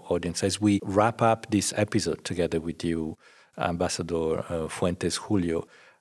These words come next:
I wonder if you have a final message to leave with our audience. If there was one thing that you want them to remember, to take away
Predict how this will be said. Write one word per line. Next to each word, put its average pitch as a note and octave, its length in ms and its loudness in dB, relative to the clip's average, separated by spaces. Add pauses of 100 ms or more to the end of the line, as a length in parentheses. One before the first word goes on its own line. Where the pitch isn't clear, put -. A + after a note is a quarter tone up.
(100)
I A#2+ 280 4
wonder A2+ 380 4
if G2+ 440 2
you G#2 460 2
have F2 380 2
a - 80 0
final A2 400 4
message F#2+ 640 0
to - 120 -2
leave A2 500 4 (120)
with F#2+ 200 4 (120)
our F2+ 420 4
audience. F2 580 2
If - 180 -8
there E2+ 220 -2
was - 160 -4
one G#2 320 2
thing G#2 260 2
that - 200 2
you F#2 140 0
want F2+ 420 0
them F2+ 380 -4
to G2 80 -2
remember, F2 540 0
to - 140 -10
take G2 300 0
away D#2+ 360 0